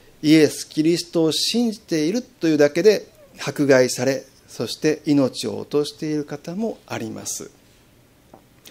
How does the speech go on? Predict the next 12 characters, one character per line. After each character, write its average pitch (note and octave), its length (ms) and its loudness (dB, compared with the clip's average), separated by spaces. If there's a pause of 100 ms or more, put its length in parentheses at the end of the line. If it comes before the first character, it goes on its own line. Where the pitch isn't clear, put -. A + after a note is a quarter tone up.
(720)
え G#2 220 -8
ー、 G2 40 -10
そ - 180 -4
の A3+ 100 4
よ B3 220 6
う D3 60 6
な C#3 440 6
厳 G3+ 300 -2
し A3 300 0
い C3+ 40 0
状 C#3 220 6
況、 C3 440 0